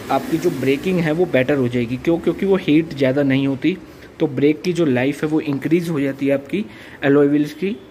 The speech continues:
मदद से। So, इसके अगर थर्ड benefit की बात करें alloy wheels की, तो इसकी जो परफॉर्मेंस है वो अच्छी रहती है। ऐसा इसलिए क्योंकि ये, अ, थोड़े से heavier होते हैं steel रिम से। अगर आप company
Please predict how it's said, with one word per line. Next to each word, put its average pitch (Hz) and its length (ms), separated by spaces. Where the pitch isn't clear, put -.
मदद 120 280
से। - 280
So, 151 360
इसके 147 420
अगर 127 240
थर्ड 139 420
benefit 151 380
की 147 100
बात 131 260
करें 131 280
alloy 127 200
wheels 127 220
की, 135 120
तो 139 120
इसकी 139 220
जो 143 100
परफॉर्मेंस 127 680
है 139 160
वो 139 160
अच्छी 135 260
रहती 127 320
है। 135 140
ऐसा 117 220
इसलिए 151 340
क्योंकि 165 300
ये, 170 360
अ, 117 360
थोड़े 156 220
से 170 440
heavier 131 360
होते 127 260
हैं 139 260
steel 135 340
रिम 123 140
से। 151 220
अगर 131 160
आप 139 160
company 151 520